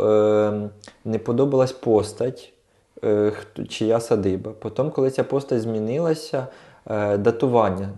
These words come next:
не понравилось. Потім, коли датування було чітко встановлено, не сподобалася,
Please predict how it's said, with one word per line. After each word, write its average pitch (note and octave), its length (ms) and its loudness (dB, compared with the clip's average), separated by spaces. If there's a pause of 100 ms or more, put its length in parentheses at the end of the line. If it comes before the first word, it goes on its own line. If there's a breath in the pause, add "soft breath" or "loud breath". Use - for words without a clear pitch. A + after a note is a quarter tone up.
(160)
не G2+ 200 -8
понравилось. G2+ 680 -4
Потім, C#3 400 -2
коли B2 260 0
датування A#2+ 640 -2
було A2+ 260 0
чітко A#2+ 340 -4
встановлено, C3+ 800 -4
не B2 60 -4
сподобалася, A#2+ 1040 0